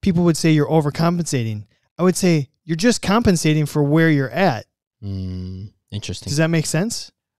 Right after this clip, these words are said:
Speaker 2: I see your point, but I wonder if
Speaker 1: So,
Speaker 2: you,
Speaker 1: like, if
Speaker 2: if you
Speaker 1: you're
Speaker 2: perfectly compensated for the turn, would you still be compensating?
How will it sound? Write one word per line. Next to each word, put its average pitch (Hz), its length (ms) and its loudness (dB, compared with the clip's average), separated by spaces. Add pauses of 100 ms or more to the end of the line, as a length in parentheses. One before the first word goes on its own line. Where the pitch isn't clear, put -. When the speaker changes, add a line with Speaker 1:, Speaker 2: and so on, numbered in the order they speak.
Speaker 2:
I 104 100 -4
see - 220 -2
your 123 180 2
point, 107 440 -6 (340)
but 98 100 -6
I 98 80 0
wonder 107 360 2
if 98 80 -4
Speaker 1:
So, 202 200 4
Speaker 2:
you, 196 60 8
Speaker 1:
like, 190 220 4 (360)
if 175 120 0
Speaker 2:
if 110 60 -4
you 208 100 6
Speaker 1:
you're 196 120 2
Speaker 2:
perfectly 131 600 0
compensated 95 920 -6 (640)
for 107 640 0
the 98 140 -10
turn, 98 560 -4 (1400)
would 107 180 -6
you 104 120 -2
still 110 240 -2
be 101 100 -4
compensating? 131 720 -6